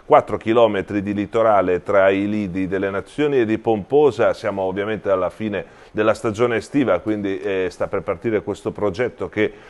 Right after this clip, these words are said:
dovrebbe essere del valore di oltre sei virgola sette milioni di euro programmati nell'intero duemilaventidue.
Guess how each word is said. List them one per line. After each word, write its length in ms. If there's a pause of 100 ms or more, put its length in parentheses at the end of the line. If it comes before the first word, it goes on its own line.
dovrebbe 640
essere 680
del 180
valore 400
di 100
oltre 380
sei 300
virgola 320
sette 380
milioni 420
di 120
euro 320
programmati 640
nell'intero 480
duemilaventidue. 1080